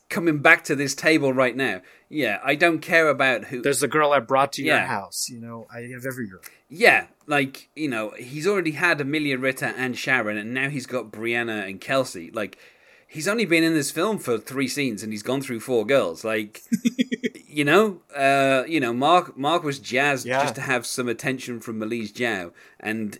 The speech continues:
Speaker 1: he's been, he's literally forgetting about girls. You know, like, that's, that's how many girls he's got.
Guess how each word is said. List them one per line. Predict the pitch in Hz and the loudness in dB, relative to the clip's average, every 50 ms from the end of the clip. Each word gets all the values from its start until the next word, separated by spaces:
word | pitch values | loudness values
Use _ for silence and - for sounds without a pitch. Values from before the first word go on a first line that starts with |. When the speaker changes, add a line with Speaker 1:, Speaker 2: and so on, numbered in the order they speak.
| _ | _
Speaker 1:
he's | - - 110 143 165 156 | -14 -8 -6 -6 -6 -4
been, | 139 139 139 127 120 107 104 101 - _ _ _ | -4 -2 -2 -2 -2 -4 -6 -8 -10 _ _ _
he's | _ - 131 151 139 135 | _ -12 -10 -8 -4 -2
literally | 147 175 170 - 147 131 113 | -2 -2 -2 -4 -6 -6 -6
forgetting | - - 127 107 98 120 143 147 151 147 131 117 | -6 -8 -8 -4 -4 -4 -4 -2 -2 -4 -2 -2
about | 104 107 110 110 101 95 | -2 -2 -4 -4 -4 -2
girls. | 120 127 127 107 92 90 87 85 - - - | 0 0 2 0 0 -4 -8 -10 -14 -16 -12
You | 101 117 110 | -10 -8 -6
know, | 101 101 | -6 -4
like, | 101 104 104 104 - - - | -4 -6 -6 -8 -12 -12 -8
that's, | 117 120 123 113 - | -4 -4 -4 -6 -6
that's | - 131 131 156 147 | -6 -4 -4 -2 0
how | 165 147 | 0 0
many | 143 139 135 123 | 0 0 -2 -2
girls | 120 120 123 127 131 120 - | -2 0 0 2 0 0 -2
he's | 113 104 | -6 -8
got. | - 131 120 98 85 | -4 -2 -2 -2 -4